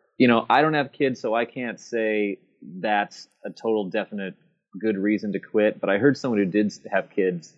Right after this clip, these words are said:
say, "That's bullshit, because your kids need to be able to see that you can do this."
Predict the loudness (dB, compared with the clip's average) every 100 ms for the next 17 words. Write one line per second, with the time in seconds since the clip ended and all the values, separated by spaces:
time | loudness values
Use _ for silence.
0 | _ -4 2 2 2 2 0 2 2 2
1 | 2 0 -2 -2 -2 2 2 0 -2 4
2 | 4 4 0 0 4 6 6 6 2 0
3 | 4 6 6 6 4 4 2 2 2 4
4 | 4 0 -12 -20